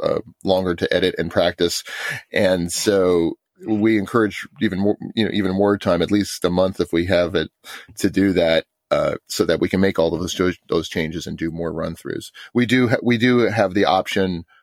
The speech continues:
for clients that want to, where they schedule multiple practice sessions, and, uh, we can do that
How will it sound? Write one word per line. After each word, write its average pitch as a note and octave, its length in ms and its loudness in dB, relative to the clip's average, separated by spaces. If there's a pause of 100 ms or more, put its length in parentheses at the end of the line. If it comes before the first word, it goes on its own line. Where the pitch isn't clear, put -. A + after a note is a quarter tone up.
for F#2+ 220 -2
clients F2+ 440 0
that F2 180 0
want E2+ 300 0
to, D#2 360 -2 (400)
where F2 220 2
they E2+ 140 2
schedule E2+ 720 0
multiple F2+ 720 0 (120)
practice - 380 -2
sessions, - 580 -2 (100)
and, - 380 0 (460)
uh, - 180 0 (140)
we - 80 0
can - 120 -4
do E2 180 2
that - 280 0